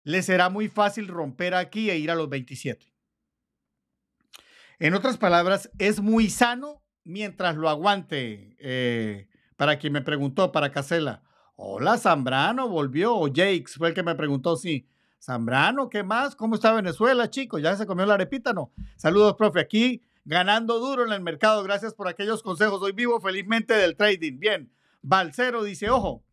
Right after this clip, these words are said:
que el chinito está observando arriba de la mata y muy sonriente". Manuel Díaz dice, "Profe, pero si están quebrando los bancos, B T C no tomaría en cuenta,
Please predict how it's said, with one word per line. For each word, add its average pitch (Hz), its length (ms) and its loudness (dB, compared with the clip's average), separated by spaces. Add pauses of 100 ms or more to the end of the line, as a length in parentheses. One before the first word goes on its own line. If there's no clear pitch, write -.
(300)
que 190 120 -2
el 190 100 -2
chinito 240 380 2
está 269 180 2
observando 208 640 0
arriba 214 400 -2
de 208 60 2
la 185 120 -2
mata 226 360 -2
y 196 40 -4
muy 202 180 -10
sonriente". 185 720 0 (1300)
Manuel 208 340 2
Díaz 214 220 2
dice, 196 180 -2
"Profe, 165 380 -4 (540)
pero 185 220 2
si 190 120 -2
están 220 280 0
quebrando 254 400 -2
los 185 160 0
bancos, 190 320 -2
B 214 140 -2
T 214 140 -6
C 214 160 -2
no 220 160 -2
tomaría 180 420 2
en 196 80 -2
cuenta, 214 640 0